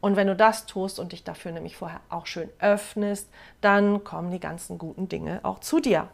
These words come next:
die du gerne haben möchtest. Und ich kann hier noch mal ein bisschen runter, habe ich jetzt gerade gesehen. Ähm, und, äh, ja, und dann kannst du in den Genießermodus. Ist doch wunderbar. Okay, Lieb, also, das sollte es jetzt tatsächlich für heute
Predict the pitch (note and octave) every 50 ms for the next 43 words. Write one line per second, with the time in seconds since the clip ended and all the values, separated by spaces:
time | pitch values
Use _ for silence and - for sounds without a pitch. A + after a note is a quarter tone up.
0 | _ - - F3+ E3 F3 E3 D#3 - - - E3 D#3+ E3+ D#3+ D#3 D#3 - - E3
1 | D#3 D3 C#3+ - - - - - - - - - - - - E3+ E3+ E3+ - -
2 | - - - - - E3+ E3 E3 D#3 D#3 D#3 - E3 D#3 D3+ D3 - - D#3 D#3
3 | D#3 G3 C4 C#4 A#3 - C3+ C#3+ - - - - - - - - D3+ - - -
4 | - - - - - - _ - - - - - - - - - - - - -
5 | _ - F3+ F3 E3 E3 E3 E3 - - - - - F3+ - _ _ _ G3+ G3
6 | F#3 F3+ - - F#3 F3+ F3+ F3 E3+ E3+ F3 F3+ F#3 F#3 F3+ - E3+ - D#3 E3
7 | G3 A3+ B3 A#3+ - - C4 B3+ B3+ - C4 B3+ C4 C4+ B3 B3+ B3+ A#3+ A#3 A3
8 | G#3 F3 D#3+ D#3 D3+ D3 - D3 - - - _ _ - - - F3+ F#3 - -
9 | G3+ G#3 G#3 G3+ G3 F3+ C#3+ - - - _ - - - - - - - - -
10 | _ - G3 - A#3 G#3 F3+ D#3+ D3+ C#3+ - - - - - F#3+ F#3+ F3 - -
11 | - - _ - - - - - - _ - B3+ D4+ D#4+ D#4 - - - A#3 G#3+
12 | B3 C#4+ E4 D#4+ - B3 G#3+ G#3+ - - G#3+ G#3+ - - A#3 A3+ A3+ A3+ - F#3+
13 | E3 - - F3 G#3 A3 - - - - - G3+ G3 G3+ G3+ G3+ G3 - F3 F3+
14 | G3